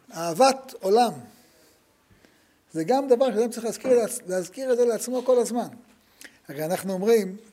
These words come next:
שאדם צריך להזכיר את קריאה, לא-, לאהוב את השם, "בשבתך בביתך, ולכתך בדרך, ובשוכבך, ובקומך,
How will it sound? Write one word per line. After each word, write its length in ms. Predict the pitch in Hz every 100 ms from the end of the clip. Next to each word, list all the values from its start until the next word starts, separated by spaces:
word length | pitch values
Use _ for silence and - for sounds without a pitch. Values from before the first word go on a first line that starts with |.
| _ _ _ _ _ _ _ _ _ _
שאדם 280 | - 160 185
צריך 180 | 185 180
להזכיר 440 | 165 143 - 233
את 100 | 202
קריאה, 340 | - 165 156 -
לא-, 280 | 147 156 156
לאהוב 300 | 156 147 214
את 40 | 202
השם, 360 | 180 214 190 190 - _ _ _ _ _ _ _ _ -
"בשבתך 380 | - 131 147 156
בביתך, 640 | 156 147 147 190 180 175 165 156 151 139 _ _ _ _ -
ולכתך 380 | 147 - 147 156
בדרך, 880 | 147 143 160 196 190 180 165 - - _ _ _ _ _ _ _ _ -
ובשוכבך, 600 | 139 - 151 143 143 214 214 202 185 156 - _ _ _ _ _ -
ובקומך, 680 | 151 135 156 170 233 226